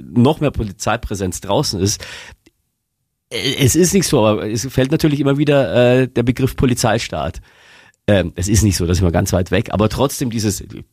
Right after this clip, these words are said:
das ist ja auch befremdlich. Ich bin an der Werther spazieren gegangen, da kam mir auf dem Fußweg eine Polizeistreife im Auto entgegen.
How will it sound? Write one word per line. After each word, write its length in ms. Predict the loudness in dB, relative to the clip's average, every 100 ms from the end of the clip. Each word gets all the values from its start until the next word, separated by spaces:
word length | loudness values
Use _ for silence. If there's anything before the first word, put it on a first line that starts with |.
| _
das 180 | -2 0
ist 160 | 2
ja 80 | 2
auch 80 | 0
befremdlich. 540 | -2 -2 -2 -2 -8
Ich 40 | -4
bin 160 | -2
an 80 | 0
der 80 | 0
Werther 220 | 0 -2
spazieren 400 | -4 -4 0 0
gegangen, 300 | 0 0 0
da 80 | 0
kam 200 | -2 -2
mir 80 | -2
auf 80 |
dem 80 | -4
Fußweg 480 | -4 -4 -4 0 0
eine 120 | 0
Polizeistreife 760 | 0 0 0 -2 -2 -6 -6 -2
im 120 | -2
Auto 360 | 0 -2 -2
entgegen. 460 | -6 -6 -6 -6 -8